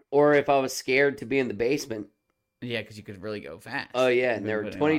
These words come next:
Speaker 1: twenty-two stairs in the basement from the Brooks basement to the first floor.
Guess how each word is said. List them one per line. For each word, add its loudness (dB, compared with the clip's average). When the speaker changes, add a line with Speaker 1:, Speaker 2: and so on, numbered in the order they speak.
Speaker 1:
twenty-two 0
stairs 0
in -6
the -6
basement -4
from -4
the -6
Brooks -4
basement -6
to -2
the -4
first -2
floor. -8